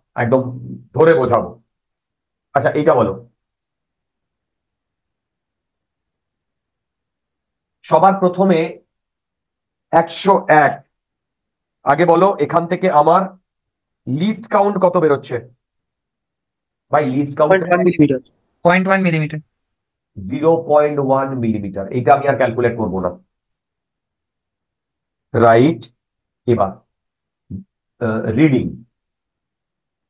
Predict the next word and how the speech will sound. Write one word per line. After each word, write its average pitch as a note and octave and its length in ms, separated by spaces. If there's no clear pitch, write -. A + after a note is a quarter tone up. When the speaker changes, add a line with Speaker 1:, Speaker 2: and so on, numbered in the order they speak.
Speaker 1:
Reading। A2 540